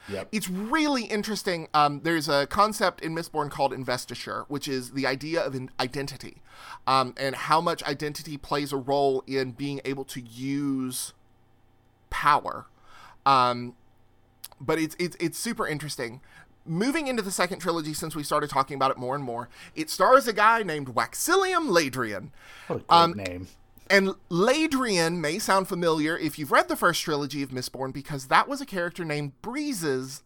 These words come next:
Speaker 2: last name. So Waxilium is from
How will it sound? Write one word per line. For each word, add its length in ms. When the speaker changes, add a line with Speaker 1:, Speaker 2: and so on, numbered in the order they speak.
Speaker 2:
last 360
name. 480
So 500
Waxilium 920
is 160
from 480